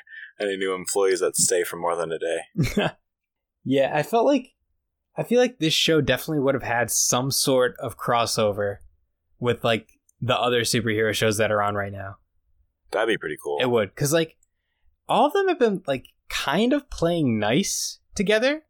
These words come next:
Speaker 2: Like, Supergirl was on C B S, but they had a crossover where The Flash showed up on it.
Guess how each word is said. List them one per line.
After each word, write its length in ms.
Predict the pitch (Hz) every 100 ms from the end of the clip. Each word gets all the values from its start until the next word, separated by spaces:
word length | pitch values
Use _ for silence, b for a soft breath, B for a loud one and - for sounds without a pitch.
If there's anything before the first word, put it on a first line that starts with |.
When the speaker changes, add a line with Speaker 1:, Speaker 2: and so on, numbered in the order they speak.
| _ 143
Speaker 2:
Like, 160 | 143
Supergirl 580 | - - 196 170 139 131
was 140 | 131
on 120 | 127 120
C 200 | 123 117
B 160 | 110
S, 180 | 107 98
but 140 | -
they 100 | 123
had 140 | 131 131
a 40 |
crossover 600 | - 127 120 131 113 113
where 140 | 110 107
The 80 | 107
Flash 440 | - 117 113 107
showed 300 | - 110 104
up 140 | 98
on 140 | 98 98
it. 180 | 98